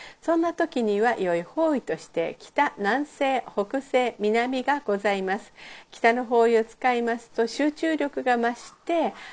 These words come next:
早く結果を出すことができる方位です。南西の方位を使いますと、いろんな情報が集まってきて、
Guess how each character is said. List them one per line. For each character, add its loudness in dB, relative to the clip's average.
早 2
く -6
結 -4
果 0
を 2
出 0
す -16
こ 0
と -2
が 0
で -2
き -4
る 0
方 -2
位 -8
で -2
す。 -8
南 4
西 0
の 0
方 2
位 2
を 2
使 -2
い -2
ま -2
す -20
と、 -2
い 2
ろ 4
ん 0
な 0
情 0
報 0
が -2
集 -8
ま 0
っ -6
て -6
き -20
て、 -6